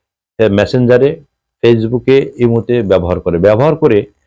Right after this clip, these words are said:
আমাকে যারা বিভিন্ন সময় কমেন্টস করেন যে, "আমার এই সমস্যায় ভুগতেছি, আমি অমুকের কাছে টাকা পাই, টাকাটা দিচ্ছে না, আমি এই ধরনের বড় সমস্যায় পড়েছি", এই কমেন্টসটাকে তারা বেছে নেয়। নেওয়ার পরে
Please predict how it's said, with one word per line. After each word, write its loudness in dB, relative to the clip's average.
আমাকে 0
যারা 2
বিভিন্ন -2
সময় -2
কমেন্টস -2
করেন 0
যে, 0
"আমার 0
এই 2
সমস্যায় 0
ভুগতেছি, -4
আমি -2
অমুকের -4
কাছে 0
টাকা -4
পাই, 0
টাকাটা -2
দিচ্ছে -8
না, -2
আমি -2
এই 2
ধরনের -2
বড় -2
সমস্যায় -6
পড়েছি", -4
এই 0
কমেন্টসটাকে -2
তারা 0
বেছে -2
নেয়। -4
নেওয়ার 0
পরে 2